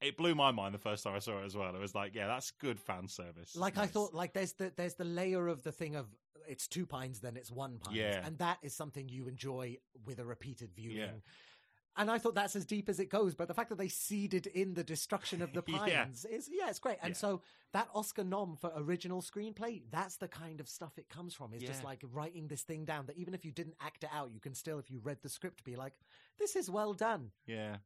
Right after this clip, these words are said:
Speaker 1: 'Cause it, w-, it, uh, it's one of those things that, like, it wouldn't have made a difference if that wasn't in there at all. You wouldn't have, it w-, doesn't make a difference to the plot, but it's a nice additional time travel thing that, like,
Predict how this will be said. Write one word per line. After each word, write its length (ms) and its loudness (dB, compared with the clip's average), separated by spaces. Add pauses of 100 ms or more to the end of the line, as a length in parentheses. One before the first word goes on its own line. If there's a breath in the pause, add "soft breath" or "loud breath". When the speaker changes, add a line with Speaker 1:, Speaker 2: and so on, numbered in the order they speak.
(160)
Speaker 1:
'Cause 140 0
it, 100 0
w-, 180 -2
it, 160 -2
uh, 160 0
it's 140 -10
one 80 2
of 80 2
those 160 4
things 200 0
that, 100 -4
like, 200 2
it 140 -2
wouldn't 220 2
have 40 -6
made 180 0
a 40 -2
difference 380 -6
if 80 -12
that 160 -2
wasn't 260 -2
in 140 -12
there 160 -14
at 100 -12
all. 300 -6 (180)
You 140 -4
wouldn't 180 -4
have, 160 -8
it 120 -6
w-, 120 -8
doesn't 180 -6
make 120 -2
a 20 -4
difference 200 -10
to 40 -8
the 60 -10
plot, 320 -2
but 180 2 (320 loud breath)
it's 160 -6
a 80 0
nice 640 0
additional 800 -2
time 320 -2
travel 300 -4
thing 400 -8
that, 120 -12
like, 300 -12